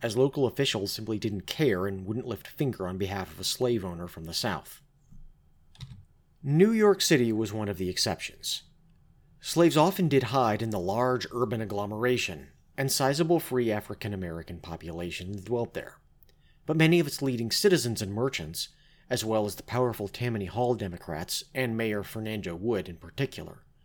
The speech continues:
well, they set themselves dead against abolition. They had priceless commercial ties with the plantations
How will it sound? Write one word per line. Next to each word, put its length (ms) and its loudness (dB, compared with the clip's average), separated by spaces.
well, 120 2
they 140 6
set 240 4
themselves 380 -2
dead 180 -2
against 380 0
abolition. 500 -4
They 160 2
had 200 0
priceless 580 2
commercial 400 -2
ties 600 -2
with 160 -6
the 60 -16
plantations 1000 -4